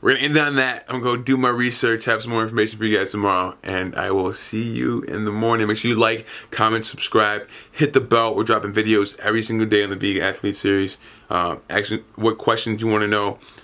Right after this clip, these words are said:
in the comments below so I can tailor those videos, pump out as much content as possible. This is what I do. This is my job. This is, like, my life. I make content to help people transform their bodies, get healthier, live a better life. And so,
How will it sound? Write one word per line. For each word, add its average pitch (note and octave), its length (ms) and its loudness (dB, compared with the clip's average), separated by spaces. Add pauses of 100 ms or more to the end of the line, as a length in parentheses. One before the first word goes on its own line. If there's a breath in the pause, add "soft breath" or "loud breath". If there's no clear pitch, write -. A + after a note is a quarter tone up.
(200 loud breath)
in G2 400 -2
the - 80 -4
comments G#2 400 -4
below G2 320 0
so G2 180 0
I F2+ 60 0
can F#2 100 -10
tailor G#2 320 2
those G2 240 0
videos, G2 500 2
pump G#2 240 -2
out G#2 120 2
as G2+ 80 -6
much G2+ 180 -2
content F#2+ 300 -4
as F2+ 80 -8
possible. F#2 520 -2 (260 loud breath)
This G#2+ 100 -6
is A2+ 60 0
what A#2 140 6
I A2 80 2
do. A2 220 2
This F#2 120 0
is G2 100 -8
my F#2+ 240 0
job. F2 480 -2
This E2+ 160 -8
is, F2+ 160 -8
like, F2 160 -2
my F2+ 200 -4
life. F2+ 480 -6
I E2+ 120 -6 (120)
make F#2 220 -8
content F2 480 -6
to E2 60 -12
help E2+ 220 -10
people F2 380 -4 (240 loud breath)
transform F#2+ 400 -4
their F#2+ 120 0
bodies, F2 380 -2
get G2 160 -2
healthier, F2 540 -4 (240 loud breath)
live G#2 100 -2
a F#2 60 0
better F2+ 360 -2
life. - 580 -6
And F2+ 180 -8
so, F2+ 400 -2